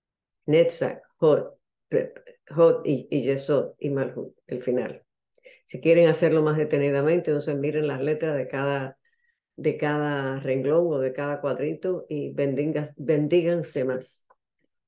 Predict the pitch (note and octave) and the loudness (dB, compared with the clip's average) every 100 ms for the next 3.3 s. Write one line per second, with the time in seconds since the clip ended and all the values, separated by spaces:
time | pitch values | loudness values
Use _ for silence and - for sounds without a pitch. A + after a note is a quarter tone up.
0 | _ F3 F3+ G3 F3 F3 D#3 - - _ | _ 4 6 6 6 4 4 0 -10 _
1 | _ _ _ _ _ _ _ _ C#3+ D3 | _ _ _ _ _ _ _ _ -6 -4
2 | D3+ D3 C#3+ C#3+ C#3+ C#3+ C3+ C3 - D#3 | -2 -2 -4 -4 -4 -6 -6 -8 -4 -2
3 | D#3 C#3 - | -2 -4 -12